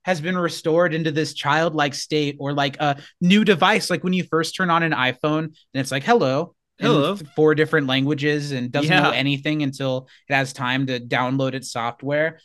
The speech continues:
Speaker 1: Uh,
Speaker 2: Mm-hmm.
Speaker 1: but they mirror that with also Janet acting like a baby when she's in this state, kind
Speaker 2: Yeah.
Speaker 1: of. And it's
Speaker 2: <laughs>
Speaker 1: so funny. Darcy is just a standout in this
Speaker 2: Yeah.
Speaker 1: episode.
Speaker 2: So good.
Speaker 1: So good.
Speaker 2: Love Janet.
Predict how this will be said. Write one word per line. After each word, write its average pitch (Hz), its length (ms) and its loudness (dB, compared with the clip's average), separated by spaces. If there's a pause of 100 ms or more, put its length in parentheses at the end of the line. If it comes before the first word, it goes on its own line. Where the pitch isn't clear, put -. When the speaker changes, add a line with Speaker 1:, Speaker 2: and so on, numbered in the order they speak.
Speaker 1:
Uh, - 40 -12 (100)
Speaker 2:
Mm-hmm. 143 280 -2
Speaker 1:
but 180 220 2
they 160 160 0
mirror 170 480 -4
that 151 260 0
with 147 160 -6
also 147 680 -4 (100)
Janet 139 360 -4
acting 139 280 -2
like 127 140 -4
a 123 60 -6
baby 127 400 -4
when 110 120 -8
she's 110 220 -12
in 110 120 -10
this 107 140 -12
state, 107 300 -8
kind 185 120 -2
Speaker 2:
Yeah. 233 160 4
Speaker 1:
of. 147 380 -6
And 156 240 2
it's - 140 2
Speaker 2:
<laughs> - 20 -12
Speaker 1:
so 202 220 2
funny. 196 460 -2 (240)
Darcy 196 640 -2 (600)
is 185 100 -8
just 202 220 -8
a - 20 -2
standout 185 800 0
in 151 120 -4
this 156 160 -4
Speaker 2:
Yeah. 156 100 2
Speaker 1:
episode. 113 480 -2
Speaker 2:
So 214 340 0
good. 120 360 -4 (220)
Speaker 1:
So 220 380 2
good. 104 260 -10 (180)
Speaker 2:
Love 151 280 -2
Janet. 92 360 -10